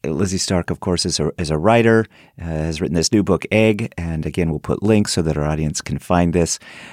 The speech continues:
But Lizzie Stark also has a real, I'll, I'll call it an arts background. Uh,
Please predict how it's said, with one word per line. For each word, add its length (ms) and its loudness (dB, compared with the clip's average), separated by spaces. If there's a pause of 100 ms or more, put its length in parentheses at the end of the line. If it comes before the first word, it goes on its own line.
But 140 2
Lizzie 220 0
Stark 300 -2
also 240 0
has 300 -2
a 100 0
real, 340 0 (380)
I'll, 160 0
I'll 80 2
call 220 2
it 80 4
an 140 2 (120)
arts 460 2 (140)
background. 960 0
Uh, 60 -2